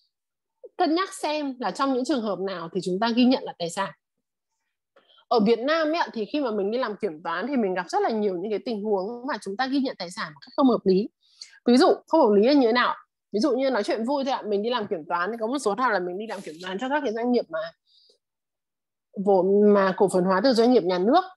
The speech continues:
Và thực ra những cái năm đó thì tương đối là khó khăn, cho nên là có một cái tình huống như này. Khi mình vào kiểm toán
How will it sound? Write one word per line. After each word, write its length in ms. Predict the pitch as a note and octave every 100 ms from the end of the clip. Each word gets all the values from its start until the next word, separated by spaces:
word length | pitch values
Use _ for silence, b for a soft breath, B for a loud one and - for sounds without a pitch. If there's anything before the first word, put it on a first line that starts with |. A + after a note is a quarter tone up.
| _ C4+
Và 180 | G3
thực 140 | F3+ G#3+
ra 120 | C4+
những 180 | D4 C4+
cái 100 | B3
năm 260 | D#4 D4
đó 400 | C4 G#3+ A#3+ F4+ B3
thì 320 | B3+ G3+ E3 D#3+
tương 140 | C#4+ B3+
đối 120 | C#4
là 60 |
khó 180 | D#4+ F#3
khăn, 280 | F#3+ D#4+ D4 - _
cho 60 | C#4
nên 160 | C#4 C4
là 80 |
có 140 | G3+ F#3+
một 80 | A#3+
cái 100 | B3+
tình 160 | D4 A3
huống 220 | G3 A#3+
như 140 | B3+
này. 200 | A#3+ A#3+ D#3+ _ _ _ _ _ -
Khi 80 | E4+
mình 220 | D4+ A3
vào 300 | A3 G#3 F3+
kiểm 160 | F#3+ E3
toán 280 | F3+ F3